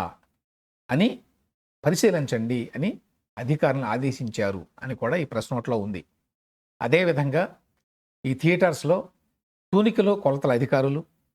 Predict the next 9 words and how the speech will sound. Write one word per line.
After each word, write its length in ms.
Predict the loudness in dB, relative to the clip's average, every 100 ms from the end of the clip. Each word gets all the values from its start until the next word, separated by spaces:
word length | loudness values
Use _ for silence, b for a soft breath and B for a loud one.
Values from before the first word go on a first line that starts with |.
| _ _ _ _ 2
ఫుడ్ 140 | 2
ఇన్స్‌పెక్టర్స్‌తో 680 | 0 2 -2 0 -4 0 0
తనిఖీలు 380 | 0 -2 2 2
చేయించి 480 | 2 -2 -6 -8 -10 _ _ _ _ _ _ _
ప్రేక్షకులకి 800 | 0 2 0 2 0 0 -4 -6 _
మెరుగైన 420 | -2 2 2 2
సేవలు 340 | 0 0 2 2
అందేలా 380 | 0 0 0 -2
చూడాలి 720 | -2 -2 0 0 -2 -4 -8